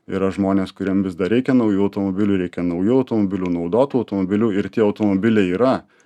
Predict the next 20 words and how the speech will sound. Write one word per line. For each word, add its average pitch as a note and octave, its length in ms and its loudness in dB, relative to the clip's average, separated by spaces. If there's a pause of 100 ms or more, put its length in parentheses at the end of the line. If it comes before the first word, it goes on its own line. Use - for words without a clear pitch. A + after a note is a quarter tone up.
juos G2 240 -2
iš G2 160 -12
tikrųjų G2 320 -2
galima G#2 400 4
pirkti A2 480 0
ir, G2+ 400 0
ir, F#2+ 220 0 (180)
ir G#2 80 0
bet G2+ 240 0
kuris G#2+ 320 2
dileris G2+ 480 2
yra G2+ 160 0
juos G2 160 0
pasiruošęs G2 720 -2
parduot. G#2+ 400 0 (400)
Bet G2 240 -2
vėlgi, A2 400 2
e, D#2+ 220 -8 (160)
visi G2+ 260 -4
dileriai G2 560 2